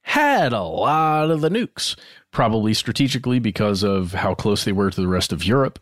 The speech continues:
and other places that, you know, <laughs>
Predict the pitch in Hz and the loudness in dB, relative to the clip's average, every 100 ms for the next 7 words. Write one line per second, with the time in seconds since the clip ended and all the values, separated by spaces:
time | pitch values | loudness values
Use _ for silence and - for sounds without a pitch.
0 | - 85 85 85 - 92 92 101 92 90 | -6 -4 -2 -2 -2 -2 -2 0 0 0
1 | 85 90 78 - - 104 - - _ _ | -2 -2 -2 -4 -4 -2 -2 -10 _ _
2 | _ - - - 120 139 107 | _ -18 -8 -2 0 0 -2